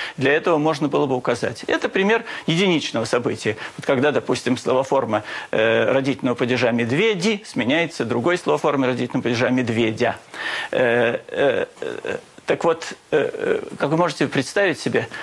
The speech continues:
какое к-, огромное количество пунктов такого рода составляет язык целиком.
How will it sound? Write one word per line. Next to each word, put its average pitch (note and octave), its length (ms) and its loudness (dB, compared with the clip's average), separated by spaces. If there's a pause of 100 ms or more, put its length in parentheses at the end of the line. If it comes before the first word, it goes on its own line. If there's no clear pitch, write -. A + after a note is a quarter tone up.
(100)
какое G3+ 380 2
к-, - 160 -12
огромное A3 800 2
количество F#3 600 -2
пунктов E3+ 520 -2
такого C3 380 0
рода F3+ 380 2
составляет C3 600 -2
язык B2 260 -2
целиком. - 360 -6